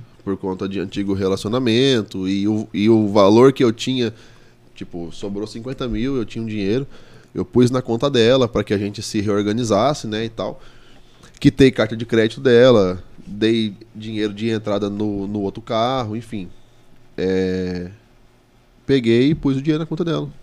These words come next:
Falei, "Vamos segurar a onda e tal, não sei o quê." Passou dois dias, acabou o relacionamento, ela não me devolveu o dinheiro e eu fiquei ferrado, mais ferrado ainda, entendeu?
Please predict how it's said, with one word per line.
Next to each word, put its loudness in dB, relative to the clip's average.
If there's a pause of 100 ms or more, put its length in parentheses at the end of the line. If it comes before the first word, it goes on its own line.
(540)
Falei, 0
"Vamos -2
segurar -2
a 0
onda -4
e -4
tal, -10
não -12
sei -16
o -16
quê." -12 (480)
Passou 0
dois 0
dias, -2
acabou -8
o -4
relacionamento, -4
ela -6
não -4
me -8
devolveu -2
o -2
dinheiro -4 (640)
e 0
eu 4
fiquei -4
ferrado, -4
mais 2
ferrado -2
ainda, -8
entendeu? -16